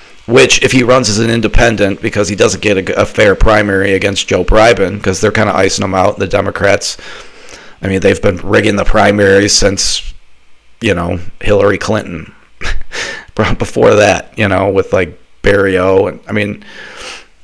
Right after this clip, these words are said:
so the,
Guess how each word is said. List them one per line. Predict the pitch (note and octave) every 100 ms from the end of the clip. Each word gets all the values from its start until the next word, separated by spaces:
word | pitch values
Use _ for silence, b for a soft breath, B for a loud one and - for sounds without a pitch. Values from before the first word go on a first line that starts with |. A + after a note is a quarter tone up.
| - - _ - - - -
so | - C3 B2 B2 - - - _ - _ - - - - _ - _ - _ - _
the, | A#2 A#2+ A#2 B2